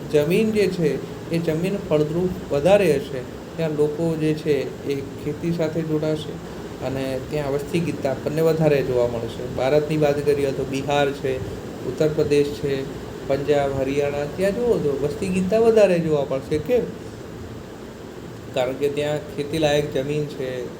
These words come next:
એ ફળદ્રુપતા વધારે છે, એટલા માટે ત્યાં વસ્તી ગીતતા આપણને વધારે જોવા મળે છે. ગુજરાતની વાત કરીએ તો અમદાવાદ, બનાસકાંઠાનો કેટલોક વિસ્તાર છે, ત્યાં આપણે જોઈએ છીએ મહેસાણાનો વિસ્તાર છે, તો ત્યાં આપણને જોઈએ છે તો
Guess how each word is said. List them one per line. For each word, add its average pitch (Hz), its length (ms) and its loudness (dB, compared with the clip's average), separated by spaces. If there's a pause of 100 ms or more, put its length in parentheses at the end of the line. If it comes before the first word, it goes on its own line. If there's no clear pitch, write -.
(160)
એ 135 160 -4
ફળદ્રુપતા 151 520 -2
વધારે 131 460 0
છે, 131 260 -8 (380)
એટલા 175 180 2
માટે 170 260 2
ત્યાં 160 220 2
વસ્તી 143 280 -2
ગીતતા 135 320 -2
આપણને 147 280 -2
વધારે 156 420 6
જોવા 123 260 2
મળે 123 200 -2
છે. 123 160 -4 (360)
ગુજરાતની 156 500 4
વાત 143 260 2
કરીએ 143 220 0
તો 135 120 -2
અમદાવાદ, 131 500 -2 (440)
બનાસકાંઠાનો 135 760 -2
કેટલોક 127 380 -4
વિસ્તાર 131 360 0
છે, 135 300 -6
ત્યાં 165 200 0
આપણે 165 220 4
જોઈએ 170 360 6
છીએ 123 300 0
મહેસાણાનો 135 600 -2
વિસ્તાર 131 380 0
છે, 127 580 -6 (160)
તો 185 60 2
ત્યાં 196 300 2
આપણને 190 340 2
જોઈએ 180 340 6
છે 156 240 0
તો 151 60 0